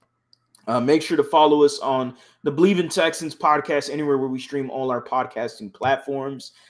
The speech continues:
Uh, we make sure you like this YouTube live. Make sure you subscribe to both of the channels.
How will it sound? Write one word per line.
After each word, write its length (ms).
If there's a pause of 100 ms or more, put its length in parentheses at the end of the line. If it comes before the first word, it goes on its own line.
(120)
Uh, 200
we 180
make 280
sure 160
you 200
like 440
this 320
YouTube 500
live. 600 (300)
Make 180
sure 140
you 100
subscribe 640
to 100
both 380
of 80
the 80
channels. 720